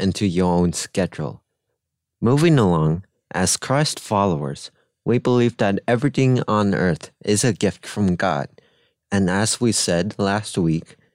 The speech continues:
we talked about the theology of sleep. But in exercising, we are going to talk about how exercising is a form of worship. We are created in God's image, and our bodies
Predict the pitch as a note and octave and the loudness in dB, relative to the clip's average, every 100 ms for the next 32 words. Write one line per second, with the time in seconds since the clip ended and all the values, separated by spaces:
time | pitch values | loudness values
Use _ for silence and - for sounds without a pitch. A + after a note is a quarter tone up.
0 | _ _ _ - A#2 - C3 C3 A#2+ A#2+ | _ _ _ -6 -4 -2 -2 -2 -4 -2
1 | A#2+ E3 - _ - A#2+ - B2+ A#2+ C3 | -4 -8 -16 _ -4 -4 -2 -2 0 2
2 | C3+ A2 - D2+ D2 - E2 - G2 F#2+ | 2 0 -2 -4 -4 -6 -6 -4 -2 -2
3 | C#2 - _ _ _ _ _ _ - G#2 | -2 -8 _ _ _ _ _ _ -4 -2
4 | G2+ G2 - C#3 - C#3 - E2+ D2+ - | 0 0 0 -2 0 -2 0 -2 -2 -4
5 | E2 - _ _ _ _ - F#2+ F#2+ - | -6 -10 _ _ _ _ -2 0 0 -2
6 | G2 F2+ A2 - G2 - F2+ E2+ - - | -2 0 -2 -2 -4 -4 -4 -4 -6 -4
7 | G#2 A2 A2+ A2+ A#2 - A#2+ - C3+ B2 | -2 0 -2 -2 -2 0 -2 0 0 0
8 | - _ - - - G2 - - - C#3 | -2 _ -4 -2 0 -2 -4 -12 -2 0
9 | C#3 G2 E2+ F2+ - - G2 F2 - - | 2 0 -2 -4 -6 -6 -4 -4 -10 -16
10 | _ _ _ _ - B2+ E3 D3 A2+ G2+ | _ _ _ _ -2 2 2 2 -2 -2
11 | - F#2 E2 F2+ D#2+ - F2 E2 D#2+ D#2 | 0 0 2 0 -4 -4 -2 -2 -2 -2
12 | - - - F#2+ E2+ C#2 - - _ _ | -4 -6 0 2 2 -2 -8 -20 _ _
13 | _ E2+ F2+ A#2+ C3 F2+ D#2+ D#2 D#2 | _ -2 0 0 0 -2 0 -2 -2